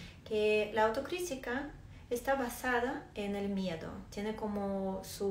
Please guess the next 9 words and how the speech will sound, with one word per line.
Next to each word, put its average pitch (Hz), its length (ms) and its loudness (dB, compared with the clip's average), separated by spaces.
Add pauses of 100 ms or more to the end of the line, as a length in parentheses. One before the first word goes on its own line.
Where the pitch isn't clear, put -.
(140)
motor 196 560 0
el 190 180 -4
miedo. 185 360 -6 (920)
Y 294 400 -2
lo 240 180 4
que 277 140 0
hace 294 500 -2
es 220 220 0
que, 202 500 0